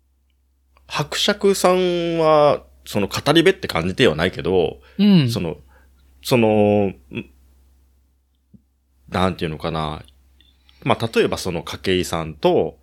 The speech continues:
Speaker 2: うん。
Speaker 1: ハッチーさんのドラマみたいなことをさ、ちゃんとこう、伝えれる人だと思うんですよ。
Speaker 2: 言語化が早え。
Speaker 1: 早え。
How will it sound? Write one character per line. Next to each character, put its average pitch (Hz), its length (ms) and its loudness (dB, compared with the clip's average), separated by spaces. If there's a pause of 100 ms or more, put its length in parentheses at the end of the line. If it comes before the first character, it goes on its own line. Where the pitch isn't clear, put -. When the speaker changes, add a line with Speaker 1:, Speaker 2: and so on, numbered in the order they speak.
Speaker 2:
う 185 60 -8
ん。 - 20 -4
Speaker 1:
ハ 170 60 2
ッ 151 120 -8
チ 95 160 -8
ー 80 40 -10
さ 78 200 -6
ん 80 100 -8
の 117 200 0
ド 123 120 2
ラ 95 140 2
マ 80 120 -6
み 78 100 -10
た 82 120 -4
い 76 40 -6
な 73 60 -10
こ 73 100 -14
と 76 120 -8
を - 20 -10
さ、 98 320 -2 (1040)
ち - 80 -4
ゃ 208 80 2
ん 196 60 -6
と 196 180 -2
こ 151 1500 -2
う、 - 40 -20 (220)
伝 147 180 2
え 143 60 4
れ 131 120 2
る 120 80 0
人 - 160 -4
だ 82 100 -2
と - 100 -14 (140)
思 101 160 -2
う - 20 -2
ん 92 40 -2
で 170 180 2
す 233 40 -2
よ。 254 40 -4
Speaker 2:
言 277 260 -2
語 262 140 0
化 226 140 -6
が 233 180 0
早 190 440 2
え。 139 140 0 (680)
Speaker 1:
早 127 280 0
え。 95 280 -2